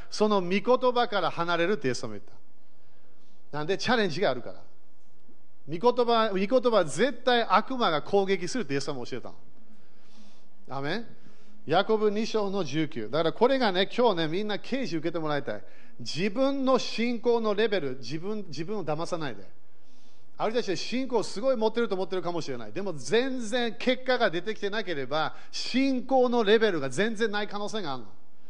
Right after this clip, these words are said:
信仰のレベルは自分の言葉が変わらないっていうのもなの。知識じゃないの。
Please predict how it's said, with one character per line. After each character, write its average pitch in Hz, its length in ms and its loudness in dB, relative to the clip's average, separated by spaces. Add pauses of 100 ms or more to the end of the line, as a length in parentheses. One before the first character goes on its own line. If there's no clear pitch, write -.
(340)
信 285 480 2
仰 262 200 4
の 233 120 2
レ 247 140 6
ベ 220 140 4
ル 165 80 2
は 160 140 6
自 147 240 -2
分 240 300 -2
の 233 120 4
言 285 360 4
葉 131 240 0 (420)
が 175 200 2
変 185 200 4
わ 208 140 6
ら 202 140 2
な 254 180 4
い - 20 6
っ - 60 -2
て 147 100 -2
い 147 60 0
う - 20 0
の 156 100 0
も 147 120 -2
な 123 100 -2
の。 - 100 -4 (1700)
知 - 280 4
識 - 220 0
じ 277 80 4
ゃ 240 40 4
な 190 160 2
い 185 40 2
の。 143 180 0